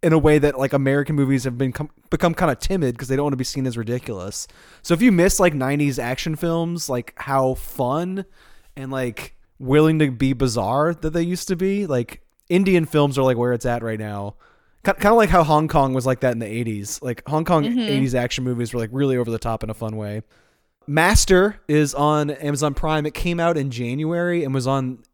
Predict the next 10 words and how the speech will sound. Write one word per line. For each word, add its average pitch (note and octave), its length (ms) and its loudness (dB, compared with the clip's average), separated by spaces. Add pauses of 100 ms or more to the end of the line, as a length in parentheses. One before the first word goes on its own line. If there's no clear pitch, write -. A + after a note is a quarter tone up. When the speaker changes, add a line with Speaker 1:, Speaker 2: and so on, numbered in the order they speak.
(140)
Speaker 1:
Prime C3+ 360 -2
in, B2 140 -6
like, A2 320 -8 (160)
two - 180 -6
weeks B2+ 320 -8
after A#2 240 -6
it A2 80 -8
premiered A2+ 300 -10
in G#2 120 -12
theaters. G2 600 -12